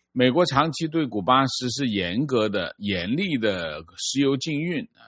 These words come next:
导致古巴燃料、燃-，燃料短缺。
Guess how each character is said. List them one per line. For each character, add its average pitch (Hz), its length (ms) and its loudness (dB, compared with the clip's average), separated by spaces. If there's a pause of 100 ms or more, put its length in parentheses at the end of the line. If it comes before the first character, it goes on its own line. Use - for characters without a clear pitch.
(100)
导 85 240 -2
致 139 280 -6
古 92 260 -8
巴 131 500 4
燃 101 280 0
料、 135 180 2 (140)
燃-， 104 480 0
燃 110 320 0
料 147 160 4
短 87 320 -4
缺。 135 380 0